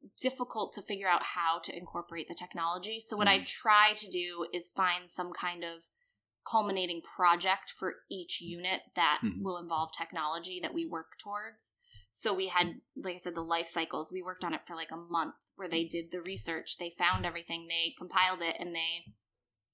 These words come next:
Speaker 1: came together. And
Speaker 2: Mm-hmm.
Speaker 1: that's another one. I gave them a bunch of choices on what to create, and we all ended up with PowerPoints 'cause
Speaker 2: Mm-hmm.
Speaker 1: they, Prezzies confused them, Play Posit confused them. All the choices I gave them, they went in and they were yelling, and,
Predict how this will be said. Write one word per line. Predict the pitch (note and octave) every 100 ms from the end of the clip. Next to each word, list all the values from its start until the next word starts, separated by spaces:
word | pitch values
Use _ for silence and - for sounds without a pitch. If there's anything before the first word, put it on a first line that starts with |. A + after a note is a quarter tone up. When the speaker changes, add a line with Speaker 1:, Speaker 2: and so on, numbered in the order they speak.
| -
Speaker 1:
came | - A3
together. | G3+ G3+ G3+ G3
And | - F#3
Speaker 2:
Mm-hmm. | F3 - _ _
Speaker 1:
that's | - F3+ F3+
another | G3 G3+
one. | F#3
I | F3
gave | F#3 F3+
them | F3+
a | F3
bunch | F3+ F3+
of |
choices | E3+ G3+ F#3+ F#3 F3+
on | F3+ F3+
what | F3+ -
to |
create, | F#3+ F#3+ F3+
and | F#3
we | F3+
all | F3
ended | F3+ F3
up | F3
with | E3+
PowerPoints | - F3+ E3+ E3 E3 - -
'cause | F#3+
Speaker 2:
Mm-hmm. | G#2 F#2+ G2 - _ _ _ _ _ _ _ -
Speaker 1:
they, | F#3 -
Prezzies | - F3+ F#3+ F#3 F3+
confused | - F#3+ F3+ F3+ -
them, | F3+ F3 F3 -
Play | E3+
Posit | E3+ F3+ F#3+ F#3+ -
confused | G3 F#3+ F#3 F3+
them. | F3+ F3 E3+ F3+ - -
All | G#3+
the | A3
choices | A3+ A#3+ A#3
I | G#3+
gave | G3 G#3 G3
them, | F#3
they | F#3
went | F#3
in | F#3+
and | F#3
they | F3+
were | F3 E3+ _
yelling, | G3 F3+ F#3 F#3 F3+ F3
and, | -